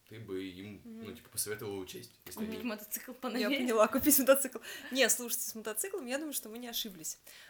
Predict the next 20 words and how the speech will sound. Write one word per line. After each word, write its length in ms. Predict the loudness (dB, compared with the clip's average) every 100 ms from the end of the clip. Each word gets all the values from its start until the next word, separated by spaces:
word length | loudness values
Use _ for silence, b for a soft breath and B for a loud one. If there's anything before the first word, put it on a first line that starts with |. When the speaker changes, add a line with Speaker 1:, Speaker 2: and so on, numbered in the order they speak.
| B
Speaker 2:
А, 460 | -6 -4 -2 -4 -6
я, 200 | -6 -8 -8 -10
я 160 | -8
думаю, 180 | -6 -6
что 160 | -8 -10
перед 220 | -10 -8
дорогой 400 | -6 -4 -4 -6
нужно 280 | -10 -10 -10
его 140 | -6
очень 220 | -6 -6 -10
хорошо 280 | -14 -12
диагностировать, 760 | -10 -10 -8 -10 -8 -10 -10 -10
то 100 | -8
есть 160 | -10 -10
не 80 | -6
только 300 | -6 -6 -10
проверить 460 | -10 -6 -6 -8 -14
там 160 | -18 -18 -10
всякие, 600 | -10 -10 -12 -10 -10 -14 B B B -14
ам, 840 | -12 -10 -12 -12 -14 -16 -18